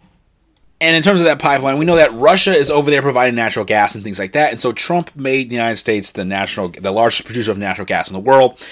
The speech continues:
And so the thing is that the thing, the way foreign relations work is that you have to pretty much give some countries money or protection or some type of, uh, resource in order to keep them on your side.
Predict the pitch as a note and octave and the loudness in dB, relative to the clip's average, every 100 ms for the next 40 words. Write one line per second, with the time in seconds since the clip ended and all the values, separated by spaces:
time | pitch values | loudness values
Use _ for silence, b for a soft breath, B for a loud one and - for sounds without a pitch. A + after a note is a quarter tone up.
0 | B - B2+ E3 D3+ F#3+ F3+ D#3+ B2+ D#3 | B -4 2 2 4 0 2 2 0 -2
1 | G3+ F#3 D#3 G#3 F#3 G3 F#3+ E3 D#3+ D3+ | -2 0 2 2 0 0 0 2 2 0
2 | C#3 B2+ D3 B2+ A#2 B2+ F#3 F3 E3 E3+ | -2 0 0 0 -6 -4 -4 -4 -4 -4
3 | C#3 A#2 - C3 - B2+ C#3 A#2+ G2+ A#2 | -4 -6 -4 -4 -4 -6 -6 -8 -8 -2
4 | E3+ E3+ E3 B2 F#2+ F#2 D#3+ C3+ D#3+ C#3 | 2 2 0 -2 -8 -2 0 0 -2 -2
5 | B B - G#2 - D3 C3+ C3 A#2+ A#2 | B B -4 -2 2 2 2 2 2 2
6 | A2 G#2 G#2 E3+ E3 C3 A#2 B2 A#2+ G#2 | 2 2 4 4 4 2 2 2 2 0
7 | - D3 C3 A#2 G#2 G2+ F#2 - F2+ D2 | -6 -6 -4 -4 -6 -6 -4 -2 -2 -6